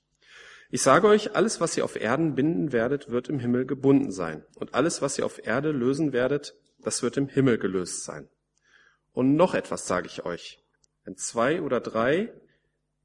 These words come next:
von euch hier auf der Erde darin eins werden, um etwas zu bitten, was immer es auch sei, dann wird es ihnen von meinem Vater im Himmel gegeben werden.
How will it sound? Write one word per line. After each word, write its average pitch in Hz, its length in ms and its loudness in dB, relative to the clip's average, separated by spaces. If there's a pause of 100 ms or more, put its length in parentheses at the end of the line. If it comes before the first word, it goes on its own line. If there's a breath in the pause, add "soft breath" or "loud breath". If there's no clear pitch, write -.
(440)
von - 280 -2
euch 160 320 4
hier 190 340 0
auf 139 180 0
der - 140 -2
Erde 156 220 0
darin 127 280 0
eins 120 440 -4
werden, 165 240 -2
um 151 160 -4
etwas - 360 -6
zu - 140 -8
bitten, 180 420 -6 (120)
was 120 160 -4
immer 143 220 0
es - 140 -6
auch - 120 -12
sei, 117 540 -2 (840)
dann 117 140 0
wird 151 160 2
es - 140 -6
ihnen 135 140 4
von 135 200 0
meinem 104 180 2
Vater 110 440 -4
im 151 120 -2
Himmel 120 320 -2
gegeben 117 480 0
werden. 78 300 -12